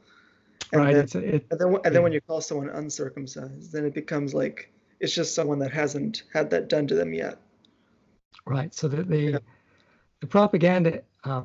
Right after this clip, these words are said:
Speaker 2: promotion of circumcision is, is world class. I mean,
Speaker 1: Mm-hmm.
Speaker 2: to,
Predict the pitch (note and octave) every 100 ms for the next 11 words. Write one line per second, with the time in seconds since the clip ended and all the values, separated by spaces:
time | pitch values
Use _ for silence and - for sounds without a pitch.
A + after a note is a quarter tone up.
0 | A2+ D#3 C#3 D#3 D#3 D3+ B2+ E3+ C#3 -
1 | C#3+ C#3 C3+ D#3 B2+ C3+ B2+ B2 A#2 -
2 | C3 - D#3 C3 B2 - A2 G#2 A2 -
3 | B2 B2 B2 - C3 A#2